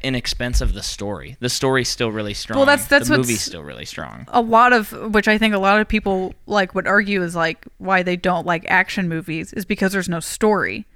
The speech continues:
Speaker 1: Mm-hmm.
Speaker 2: Which I get. It's easy to lose the story in an action movie 'cause the action's so exciting.
Speaker 1: Yeah.
Speaker 2: But that's what makes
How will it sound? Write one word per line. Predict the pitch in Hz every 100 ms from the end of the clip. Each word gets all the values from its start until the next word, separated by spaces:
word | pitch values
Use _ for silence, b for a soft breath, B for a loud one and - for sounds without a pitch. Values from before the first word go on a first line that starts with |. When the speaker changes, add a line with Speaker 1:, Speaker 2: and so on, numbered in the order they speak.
| _
Speaker 1:
Mm-hmm. | - 120 110
Speaker 2:
Which | 277 381
I |
get. | 294 - 233 214
It's | 220 220
easy | 220 240 277
to | 226
lose | 185 214 190
the | 175
story | - 185 190
in | 165
an | 160
action | 170 - 165
movie | 165 170
'cause | 180 185
the | 180
action's | 196 262 214 185
so | 180 160
exciting. | - 156 156 - 214 - b
Speaker 1:
Yeah. | 113 110 82
Speaker 2:
But | - -
that's | 240 233
what | 262
makes | 214 196 - -